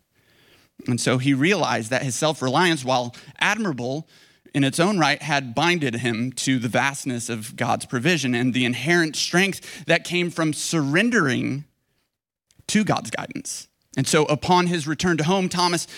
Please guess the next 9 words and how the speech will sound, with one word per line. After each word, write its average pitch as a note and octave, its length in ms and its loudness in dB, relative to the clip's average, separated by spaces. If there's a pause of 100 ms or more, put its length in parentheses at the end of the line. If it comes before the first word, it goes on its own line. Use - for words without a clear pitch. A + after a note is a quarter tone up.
(160)
he F3 100 2
carried A3 460 4
with E3 160 -2
himself - 580 -4 (880)
a D3 60 2
new E3 180 2
perspective E3 540 -2
on A2+ 120 -4
life. - 400 -16